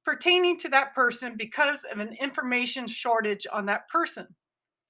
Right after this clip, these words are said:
This would happen depending on the dire need to know something about that person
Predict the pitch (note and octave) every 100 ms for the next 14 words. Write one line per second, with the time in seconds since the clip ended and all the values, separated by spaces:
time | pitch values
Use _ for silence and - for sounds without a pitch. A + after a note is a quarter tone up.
0 | _ _ _ _ _ - G4 G4+ - F#4+
1 | D4 C4+ D4+ C#4 B3 A3 - D4 E4+ D#4+
2 | B3 A#3 F#3 D3+ G#3 A#3 D#4 D4 C4+ C4+
3 | - C#4+ D4+ E4+ - G#3+ A#3+ A3+ - B3+
4 | D#4 - G3+ G3 - G3+ G3 - C4